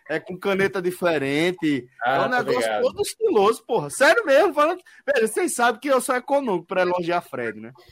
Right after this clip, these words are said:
Speaker 1: Mas, pô, quando eu falo é porque é realmente diferenciado.
Speaker 2: Vamos pra frente.
Speaker 1: Vamos lá, vamos, vamos embora.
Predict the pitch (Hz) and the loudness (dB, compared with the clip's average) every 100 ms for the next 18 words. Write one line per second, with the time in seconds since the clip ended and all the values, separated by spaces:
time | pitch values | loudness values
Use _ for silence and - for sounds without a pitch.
0 | - - 147 156 202 - 208 185 233 202 | -20 -16 -2 0 0 -2 -2 0 0 2
1 | 170 185 220 220 226 226 202 214 247 220 | 2 2 0 -2 -4 -4 -8 -8 -6 -6
2 | 160 _ - 185 202 - 165 120 110 - | -6 _ -10 -8 -6 -2 0 0 -2 -10
3 | - 110 - - _ _ _ _ - _ | -14 -14 -20 -20 _ _ _ _ -20 _
4 | _ _ _ _ _ _ _ _ _ _ | _ _ _ _ _ _ _ _ _ _
5 | _ _ _ _ _ _ _ _ _ _ | _ _ _ _ _ _ _ _ _ _
6 | _ _ _ _ _ _ _ _ 104 98 | _ _ _ _ _ _ _ _ -14 -10
7 | 117 117 127 120 95 - - - - _ | -8 -6 -8 -8 -10 -20 -20 -20 -20 _
8 | _ _ _ _ _ _ 139 185 220 202 | _ _ _ _ _ _ -6 -4 0 2
9 | 165 131 160 190 196 180 139 151 180 190 | 2 0 -6 -8 -8 -10 -10 -10 -10 -10
10 | 156 143 123 98 | -4 -4 -4 -8